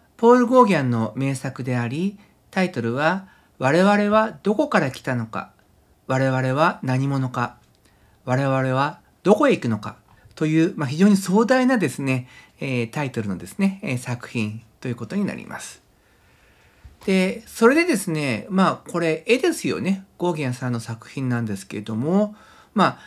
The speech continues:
実はこの絵がですね、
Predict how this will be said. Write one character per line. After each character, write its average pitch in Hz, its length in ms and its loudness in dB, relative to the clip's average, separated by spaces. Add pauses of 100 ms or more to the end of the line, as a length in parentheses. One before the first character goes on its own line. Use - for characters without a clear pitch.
(120)
実 160 360 -6
は 214 460 2 (200)
こ 220 220 -4
の 247 240 0
絵 285 160 0
が 320 100 2
で 156 120 0
す - 160 -10
ね、 123 340 -4